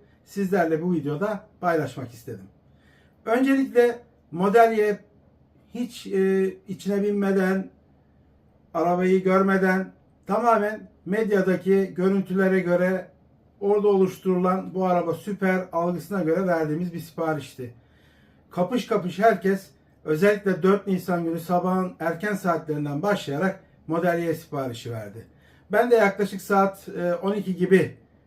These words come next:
siparişte bulunmuştum. On bin lira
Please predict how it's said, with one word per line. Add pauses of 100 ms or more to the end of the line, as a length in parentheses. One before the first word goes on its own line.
(120)
siparişte (220)
bulunmuştum.
On
bin
lira